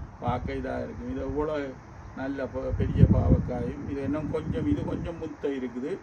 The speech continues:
But இது ரெடி ஆயிட்டு சமைக்கிறோக்கா, அதன்படியா எங்களுக்கு ரெண்டு காய் வேணும் சமைக்கிறோக்கா, அதில் ரெண்டே நாங்க வெட்டி எடுத்தோம்.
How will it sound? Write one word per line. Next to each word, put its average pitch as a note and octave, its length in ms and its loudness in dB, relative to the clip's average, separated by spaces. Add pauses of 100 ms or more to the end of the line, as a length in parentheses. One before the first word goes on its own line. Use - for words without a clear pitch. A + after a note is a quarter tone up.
(360)
But B2 220 -2
இது C#3 220 -4
ரெடி D3 320 0
ஆயிட்டு C#3 320 -2
சமைக்கிறோக்கா, C3 580 -4
அதன்படியா C#3 560 -2
எங்களுக்கு C#3+ 380 0
ரெண்டு D3 300 -4
காய் C#3 220 -4
வேணும் C3+ 260 -4
சமைக்கிறோக்கா, B2+ 520 -4
அதில் C#3 240 -4
ரெண்டே C3 300 -2
நாங்க B2 260 -2
வெட்டி A#2+ 320 -4
எடுத்தோம். G2+ 360 -10